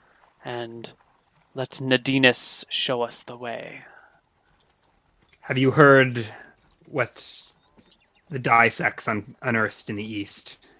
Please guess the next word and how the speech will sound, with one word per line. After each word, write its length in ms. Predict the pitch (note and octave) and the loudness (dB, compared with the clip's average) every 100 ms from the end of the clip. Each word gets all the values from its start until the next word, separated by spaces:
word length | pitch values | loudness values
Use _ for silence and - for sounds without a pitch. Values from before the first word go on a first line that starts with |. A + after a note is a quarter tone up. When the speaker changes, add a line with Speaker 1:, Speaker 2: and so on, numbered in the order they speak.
| _ _ _ _ _ _ _ _ _ _ _ - _ _ - | _ _ _ _ _ _ _ _ _ _ _ -20 _ _ -4
Speaker 1:
Trifles! 1040 | - B3 A#3 - D3+ A#2+ A#2 - - | 10 12 12 10 4 4 -4 -6 -6